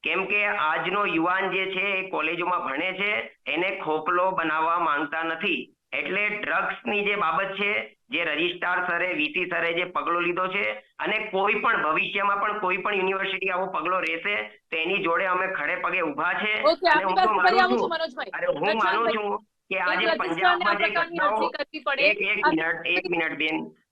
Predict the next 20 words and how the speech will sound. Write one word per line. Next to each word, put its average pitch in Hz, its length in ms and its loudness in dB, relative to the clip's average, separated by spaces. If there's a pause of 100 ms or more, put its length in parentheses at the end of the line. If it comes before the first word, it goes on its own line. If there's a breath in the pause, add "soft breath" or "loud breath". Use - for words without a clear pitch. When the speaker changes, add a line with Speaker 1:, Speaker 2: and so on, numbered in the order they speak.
Speaker 1:
પંજાબમાં 190 680 0
જે 208 60 0
ઘટનાઓ 185 460 0
બને 190 260 0
છે, 185 340 -4 (180)
જે 160 160 0
રીતે 190 280 0
ડ્રગ્સનું 165 480 0
સેવન 180 400 0
થાય 165 240 0
છે, 190 380 -2 (140)
એ 175 140 -2
રીતે 190 400 0
આપણા 180 380 0
ગુજરાતમાં 175 600 0
નહીં 170 280 0
થાય, 175 360 -2 (200)
એના 175 280 0
માટે 180 640 -2 (100)
આવી 208 640 0